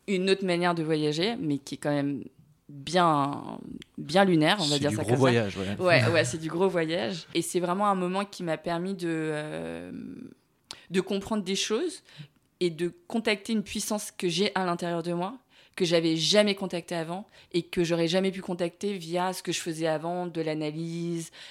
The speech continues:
Speaker 1: des thérapies classiques,
Speaker 2: Mmh.
Speaker 1: euh, et même des thérapies corporelles. C'est, c'est, c'est vraiment un, un voyage très, très, très puissant.
Speaker 2: Euh, est-ce qu'on fait un petit disclaimer sur le côté, oui, c'est,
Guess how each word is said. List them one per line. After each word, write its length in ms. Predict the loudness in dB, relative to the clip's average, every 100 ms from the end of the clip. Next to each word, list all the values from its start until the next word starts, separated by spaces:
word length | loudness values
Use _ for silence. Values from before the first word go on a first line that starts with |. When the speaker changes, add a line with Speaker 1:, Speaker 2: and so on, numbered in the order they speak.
| -4
Speaker 1:
des 100 | -2
thérapies 380 | 0 -2 -2 -4
classiques, 840 | -4 -4 -4 -4 -2 -2 -4 -10 -18 -20 -12
Speaker 2:
Mmh. 60 | -2
Speaker 1:
euh, 140 | 0 4
et 100 | 4
même 220 | 4 4
des 120 | 2
thérapies 340 | 0 0 0 0
corporelles. 480 | -2 0 2 2 -2
C'est, 260 | -6 -2 -2
c'est, 280 | -2 -6 -6
c'est 160 | -6
vraiment 320 | -4 -2 0 -2
un, 480 | -2 -6 -8 -8
un 80 | -6
voyage 320 | -4 -4 -4
très, 160 | -4 -8
très, 160 | -6 -6
très 160 | -6
puissant. 340 | -6 -8 -10 -12 -18 -16 -4
Speaker 2:
Euh, 280 | 0 2 4
est-ce 160 | 4
qu'on 100 | 4
fait 120 | 4 6
un 80 |
petit 160 | 4 0
disclaimer 580 | -6 0 4 6 8 6
sur 180 | 6 4
le 80 | 4
côté, 260 | 4 4
oui, 120 | 4 4
c'est, 220 | 0